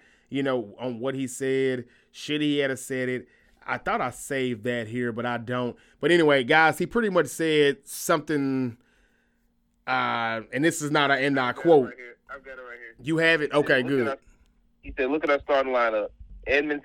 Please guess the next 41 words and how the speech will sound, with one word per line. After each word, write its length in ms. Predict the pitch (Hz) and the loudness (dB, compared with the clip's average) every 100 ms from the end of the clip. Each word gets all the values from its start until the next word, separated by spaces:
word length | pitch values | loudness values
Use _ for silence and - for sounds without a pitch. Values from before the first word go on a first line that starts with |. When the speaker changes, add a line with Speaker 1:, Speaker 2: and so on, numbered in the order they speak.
| - | -4
Speaker 2:
Sumner, 400 | 135 131 127 120 | -2 0 -2 -2
Royce 300 | 113 131 143 | -2 -4 -2
O'Neal, 460 | 143 131 123 123 120 | -4 -2 -2 0 -2
Joe, 260 | 107 127 131 123 | -2 -4 -4 -4
Joe 160 | 139 139 | -2 2
Harris, 400 | 135 123 120 - _ _ _ - | 2 4 2 -2 _ _ _ -8
Nick 220 | 123 143 | -6 -4
Claxton, 500 | - 131 123 - 117 | 0 2 0 -6 -6
and 180 | 110 113 | -4 -2
me. 260 | 117 107 95 | -2 -2 -6
It's 180 | - 113 | -8 0
not 220 | 135 135 | 2 2
disrespect, 640 | 123 - - - 123 - - _ _ - | 0 -2 -6 0 2 2 -2 _ _ -4
but 80 | 113 | 0
what 200 | 120 135 | 2 2
are 40 | |
you 140 | 131 127 | 2 0
expecting 520 | 120 - 131 117 110 | 0 0 0 0 -4
from 180 | 120 113 | -2 0
that 180 | 113 | 0
group? 260 | 107 120 98 - | 2 0 -2 -4
You 100 | 120 | -2
expect 380 | 120 - 120 | -2 0 0
us 100 | 120 - | -2 -4
to 60 | 113 | -2
win 260 | 120 113 | 0 0
because 260 | 107 110 110 | -2 -2 0
I'm 180 | 110 107 | 2 2
out 200 | 107 - | 0 -2
there." 180 | 101 - _ _ _ _ _ _ _ _ _ _ _ _ - | -8 -8 _ _ _ _ _ _ _ _ _ _ _ _ -14
Speaker 1:
Yeah, 220 | 151 160 123 - | -6 -4 -4 -6
that's 160 | 143 139 | -8 -6
exactly 340 | 135 135 127 | -4 -4 -4
what 160 | 113 107 | -10 -10
he 60 | |
said. 300 | 101 104 90 95 | -12 -14 -16 -10
That's 220 | 123 127 | -10 -10
it. 180 | 101 - _ _ _ _ _ | -14 -16 _ _ _ _ _
All 280 | 117 135 131 | -4 0 -2
right. 120 | 95 _ _ _ - | -4 _ _ _ -8
So, 320 | - 156 | 0 0